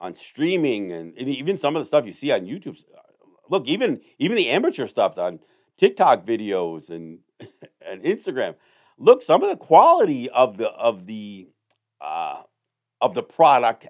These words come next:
has gotten better. But has the content? I mean, have we really improved? Have,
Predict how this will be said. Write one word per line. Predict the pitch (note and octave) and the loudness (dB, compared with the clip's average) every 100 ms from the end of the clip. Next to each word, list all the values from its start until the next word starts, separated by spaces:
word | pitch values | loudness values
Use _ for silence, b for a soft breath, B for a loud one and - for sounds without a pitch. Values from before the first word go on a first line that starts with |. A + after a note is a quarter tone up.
| _ | _
has | C3 D3 | -6 -2
gotten | A#2+ G2 F2 | -2 -2 -4
better. | F#2 D#2 C2+ _ _ _ _ - | -6 -8 -12 _ _ _ _ -2
But | C#3+ - | -2 -2
has | - C3 | -14 -14
the | G#2+ | -12
content? | - - E3 G#3 - F4 _ _ _ _ _ _ _ _ _ _ | -12 -4 -2 -2 -8 -8 _ _ _ _ _ _ _ _ _ _
I | A#2 | -2
mean, | C#3+ | 0
have | D3 C3 | 2 0
we | A#2 | -2
really | G2+ F#2+ D#3 G3+ F3 | -8 -6 -6 -6 -8
improved? | A#2+ G2 _ C3 D3+ F#3 D#3+ | -10 -12 _ -6 -4 -4 -4
Have, | B2+ | -6